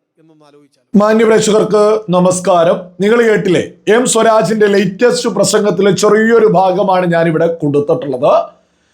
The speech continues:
Speaker 2: നമ്മുടെ രാജ്യത്തിന്റെ ഭരണാധികാരികൾക്കെതിരെയും തോന്നിവാസം വിളിച്ചു പറഞ്ഞുകൊണ്ടുകൂടിയാണ്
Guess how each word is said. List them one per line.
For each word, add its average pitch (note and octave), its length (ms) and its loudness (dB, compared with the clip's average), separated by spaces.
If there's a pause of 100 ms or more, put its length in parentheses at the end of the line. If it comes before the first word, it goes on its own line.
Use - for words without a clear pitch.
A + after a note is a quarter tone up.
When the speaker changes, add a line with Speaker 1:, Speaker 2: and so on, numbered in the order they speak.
(140)
Speaker 2:
നമ്മുടെ G#3+ 240 2
രാജ്യത്തിന്റെ A#3 840 0 (200)
ഭരണാധികാരികൾക്കെതിരെയും B3 1400 0
തോന്നിവാസം C4 1040 2
വിളിച്ചു B3 280 2
പറഞ്ഞുകൊണ്ടുകൂടിയാണ് A3+ 1000 0